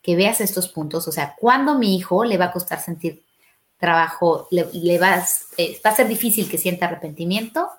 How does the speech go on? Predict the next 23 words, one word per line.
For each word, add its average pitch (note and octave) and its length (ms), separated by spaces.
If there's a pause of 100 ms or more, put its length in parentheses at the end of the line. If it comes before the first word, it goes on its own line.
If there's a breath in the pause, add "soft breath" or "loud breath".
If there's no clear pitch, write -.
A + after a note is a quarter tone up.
(140)
Uno, E4 260 (840 soft breath)
cuando G3 300
existen A#3+ 600
muchos G#3+ 580
enojos E3 580
acumulados E3 640
en F#3 120
la D#3 80
relación, D#3 600
y G3 80
eso G3 180
significa F3 760
que F3+ 80
en G#3 140
tu D4+ 120
relación D#4 460
con F3+ 180
él, D3+ 240 (680 soft breath)
eh, E3 640 (120)
tú A#3 120
has C4 120
sido C4 180
incongruente D#3+ 880